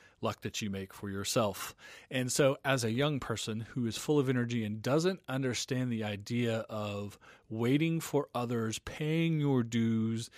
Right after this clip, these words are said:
or having patience, because young people just don't have those patience. I definitely didn't as a young entrepreneur. You don't let those ideas hold you back.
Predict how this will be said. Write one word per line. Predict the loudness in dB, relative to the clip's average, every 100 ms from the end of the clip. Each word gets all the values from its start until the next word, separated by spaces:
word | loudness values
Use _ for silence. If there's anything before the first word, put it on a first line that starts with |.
| -20 -8
or | -6
having | 0 2 2 0
patience, | -4 -4 -4 -4 -8 -10
because | -10 -8 -6
young | -8 -10
people | -12 -10
just | -8 -6
don't | -6 -6
have | -4 -2 0
those | -2
patience. | -2 -4 -4 -10 -12
I | 2 2
definitely | 4 0 -2 -4 -4 -6 -6
didn't | -4 -4 -8 -6
as | -4 -2
a |
young | -2 0 -2
entrepreneur. | -4 -6 -6 -4 -4 -2 -4 -4 _ -20 -20 -18 -18 -20 _
You | 2
don't | 6 6 6
let | 2 6
those | 4 4 2
ideas | -2 0 0 0
hold | -2 -2 2 2 2
you | -2
back. | -2 -4 -6 -12 -20